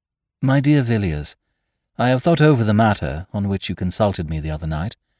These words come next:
and my advice to you is this. Throw the portrait into the fire,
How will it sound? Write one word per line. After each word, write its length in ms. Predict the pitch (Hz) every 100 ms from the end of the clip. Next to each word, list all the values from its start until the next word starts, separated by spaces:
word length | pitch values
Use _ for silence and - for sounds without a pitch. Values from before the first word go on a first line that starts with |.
| _ _ _ _
and 100 | 101
my 160 | 117 175
advice 320 | 170 139 139 -
to 100 | 120
you 120 | 110
is 120 | 90
this. 360 | 85 67 - - _ _ _ _ _
Throw 240 | - 156 202
the 120 | 190
portrait 520 | - 151 147 151 147
into 220 | - 151
the 120 | 160 160
fire, 480 | - 113 110 110